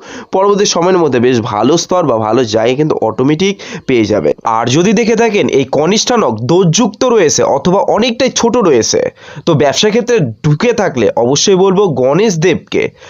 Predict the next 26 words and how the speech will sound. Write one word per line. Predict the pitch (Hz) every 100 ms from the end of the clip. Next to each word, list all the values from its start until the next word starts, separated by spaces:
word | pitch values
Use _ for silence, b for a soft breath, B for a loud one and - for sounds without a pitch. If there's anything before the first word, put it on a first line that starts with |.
| B
দুর্বা | 127 151 156 143 139
অর্পণ | 139 127 185
করুন, | 165 113 65 50 - B B 196
প্রতিদিন | 208 240 254 226
গণপতির | 147 143 190 208 220 254
পূজা | - 160 165
করবেন। | 180 135 101 104 -
এর | 139 147
ফলে | 170 180 175
জীবনের | 123 156 196 208 110 - B -
আগত | 135 139 214 233
সমস্যা | - 208 226 220 - - - B
ব্যবসা | 117 139 156 233
ক্ষেত্রে | 208 226 135
অবশ্যই | - 107 120 - 220
সেটা | 220 151
দূর | 120 113
হতে | 110
দেখা | 110 101 101
যাবে। | 87 67 82 b b b
নেক্সট, | 185 220 156 - -
অনামিকা | 165 226 247 254 240
আঙ্গুল। | 147 120 101 71 B -
এই | 226
অনামিকা | 156 175 214 233 247 254
আঙ্গুল | 220 139 107